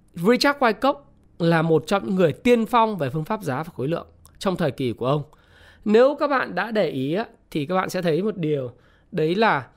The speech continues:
tất cả những cổ phiếu nó đều có trải qua những cái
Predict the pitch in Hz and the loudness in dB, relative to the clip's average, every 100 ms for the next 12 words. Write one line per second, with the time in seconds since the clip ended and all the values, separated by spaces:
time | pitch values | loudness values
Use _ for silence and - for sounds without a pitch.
0 | _ _ 359 - 202 131 180 185 135 139 | _ _ -4 0 0 -2 -6 -6 -4 -4
1 | 139 196 202 202 196 147 127 143 165 - | -4 -6 -4 2 2 2 0 -4 -4 -4
2 | 196 113 - 190 185 185 180 175 - 202 | -4 -4 -2 -2 -2 -4 -4 -6 -6 -6
3 | 214 139 131 147 185 | -6 -6 -6 -6 -10